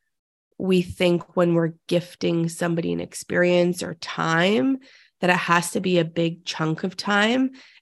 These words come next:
And I felt this from people where my time, and I know that you get this too, is so precious. We only have so much of it. So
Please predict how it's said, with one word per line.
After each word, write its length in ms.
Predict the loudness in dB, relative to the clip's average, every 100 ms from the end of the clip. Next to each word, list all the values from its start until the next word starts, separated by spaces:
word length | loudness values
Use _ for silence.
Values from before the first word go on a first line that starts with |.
| 2
And 100 | 4
I 160 | 4 2
felt 540 | -2 -2 0 0 -2
this 480 | -6 -6 -8 -12 -14 _ _ _ _ 0
from 680 | 2 4 2 0 -2 -6 -12 _ _
people 640 | -4 -4 0 2 2 0 -6 _ _ _ _
where 760 | -2 4 4 4 2 0 -4 -8 _ _ _ _ _ _ _ _ -6
my 240 | 0 0
time, 680 | 0 0 2 4 4 2 -2 -6
and 160 | 0
I 180 | 2 2
know 300 | 4 4 2
that 140 | 0 -2
you 600 | -2 0 0 -2 -6 -12 _ _ _ _ _ _ _ _
get 220 | 0 2 2
this 260 | 0 -2
too, 380 | -4 0 2 2
is 200 | -2 -4
so 260 | 0 2 0
precious. 920 | -4 -2 -2 -2 -4 -8 -8 -12 -4
We 100 | 2
only 180 | 4 4
have 200 | 0 -4
so 260 | -4 -2 0
much 360 | 0 -2 -6
of 80 | -10
it. 200 | -10 -12 -16 _ _ -20 _ _
So 640 | -8 0 4 6 4 2